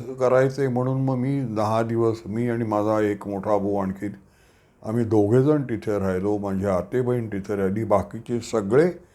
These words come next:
मुंबईला परतले. आणि तुफान पाऊस पडत होता रायपाटण गावामध्ये.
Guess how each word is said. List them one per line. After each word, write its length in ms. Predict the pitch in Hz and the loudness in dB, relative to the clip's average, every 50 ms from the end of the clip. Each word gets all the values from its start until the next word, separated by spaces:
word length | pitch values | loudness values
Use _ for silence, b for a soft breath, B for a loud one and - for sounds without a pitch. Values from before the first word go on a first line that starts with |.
| b b b b b b b b b _ _ _ _ _ _ _ - | b b b b b b b b b _ _ _ _ _ _ _ -8
मुंबईला 680 | 113 113 117 117 113 110 113 120 120 120 113 110 107 101 | -4 -2 -2 -2 -2 0 2 2 4 4 4 4 4 4
परतले. 640 | 98 101 101 98 95 95 95 - - 92 101 - - - - - _ _ _ _ _ _ b b b b b b b b b b | 2 0 -4 -4 -2 -4 -6 -8 -12 -14 -14 -14 -14 -16 -18 -20 _ _ _ _ _ _ b b b b b b b b b b
आणि 180 | - 120 127 127 | 0 2 2 2
तुफान 560 | 120 - - 147 135 - 190 190 185 185 165 | 0 0 0 0 4 6 6 6 6 4 2
पाऊस 260 | 147 120 110 113 107 | 2 2 2 2 0
पडत 340 | - - 107 104 98 95 87 | -2 -4 -4 -2 -2 -2 -2
होता 400 | 92 87 - - 87 82 82 87 | -4 -8 -8 -8 -8 -8 -4 -2
रायपाटण 520 | 95 95 90 90 - 104 98 92 98 95 95 | -2 0 0 0 -2 -2 -2 -2 -2 -2 -2
गावामध्ये. 840 | 92 92 90 90 90 90 90 90 87 90 95 90 85 - _ _ | -2 -2 -2 -2 -2 -4 -4 -6 -6 -6 -6 -8 -8 -10 _ _